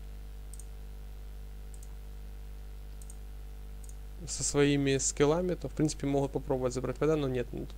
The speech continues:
Пурман Шилд. Это сделать крайне сложно. Две секунды только стана, если у Экзотик Дира вылетит. Тридцать третий. Качает там волк, станчик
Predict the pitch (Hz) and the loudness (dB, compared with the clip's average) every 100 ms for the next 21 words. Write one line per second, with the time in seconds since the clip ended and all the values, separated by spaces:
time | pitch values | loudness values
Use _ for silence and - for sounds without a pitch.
0 | - 143 143 139 - 185 170 - - - | -2 0 2 0 4 6 6 2 -6 -10
1 | - - - - - - - - - 139 | -10 -8 -8 -10 -10 -10 -8 -6 0 2
2 | 135 143 135 - 135 123 120 160 160 139 | 8 8 6 6 6 6 6 8 8 6
3 | 127 123 127 - 131 127 127 127 - - | 4 0 0 2 2 2 0 -2 0 2
4 | 127 123 123 - 131 127 135 - 131 123 | 2 0 -2 -2 -4 0 -2 -2 -2 2
5 | 127 123 120 147 151 - 131 - - - | 4 4 4 2 0 0 -4 -4 -4 -8
6 | - - - - - - - - - 143 | -10 -10 -10 -10 -10 -10 -10 -10 0 2
7 | 139 - - 165 190 202 202 - - - | 4 2 4 8 8 6 2 0 -10 -10
8 | - - - - 143 - 135 123 123 127 | -10 -10 -4 2 2 6 6 6 6 6
9 | 123 120 123 139 175 - 143 131 - | 6 6 6 8 8 8 6 6 4